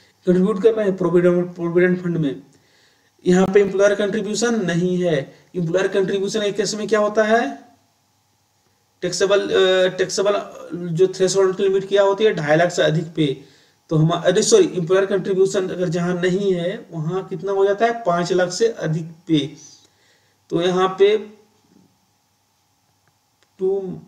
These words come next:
माइनस five, Negative में आ जाएगा थ्री लाख रुपए। इसलिए नील हो गया।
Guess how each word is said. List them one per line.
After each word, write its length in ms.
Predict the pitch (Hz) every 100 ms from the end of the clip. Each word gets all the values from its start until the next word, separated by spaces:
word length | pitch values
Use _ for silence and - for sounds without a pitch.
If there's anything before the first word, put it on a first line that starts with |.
| _ _ _ 156
माइनस 520 | 156 156 160 185 -
five, 600 | - 156 143 135 139 131 _ _ _ _ _ _ _ _ _ _ _ _ _ _ _ _ _ _ _ _ _ _ _ _ _ _ _ 170 _ 151
Negative 500 | 143 143 147 156 165
में 180 | 165 160
आ 40 |
जाएगा 260 | 170 185 208
थ्री 380 | - - 151
लाख 260 | 147 143 143
रुपए। 340 | 156 147 143 - - _ _ _ _ _ _ _ _ _ _ _ _ _ _ _ -
इसलिए 300 | 165 165 196
नील 200 | 190 190
हो 100 | 190
गया। 440 | 180 185 165 -